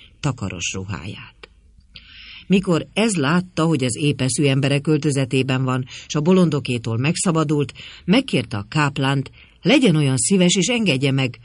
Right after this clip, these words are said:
hadd búcsúzzék el háborodott társaitól. A káplán azt mondta, ő is vele megy, és sorra nézi a házban ápolt őrülteket.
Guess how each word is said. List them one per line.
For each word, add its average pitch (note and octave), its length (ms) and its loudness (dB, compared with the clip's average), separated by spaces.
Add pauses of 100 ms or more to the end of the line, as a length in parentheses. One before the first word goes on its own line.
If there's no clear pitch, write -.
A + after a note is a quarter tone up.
(340)
hadd B3 260 0
búcsúzzék A#2 680 -4
el A2 240 -2 (220)
háborodott A2 680 -6
társaitól. - 720 -10 (880)
A B2 80 -6
káplán D#3 440 0
azt F3+ 180 2
mondta, F#3+ 480 2
ő A3+ 160 2
is B2+ 240 0
vele A#2 260 -2
megy, A2 240 -4 (300)
és - 160 -2
sorra A#3 300 0
nézi B2+ 300 -4
a A2+ 60 -2
házban B2+ 440 -4
ápolt A2 480 -4
őrülteket. G#2+ 760 -8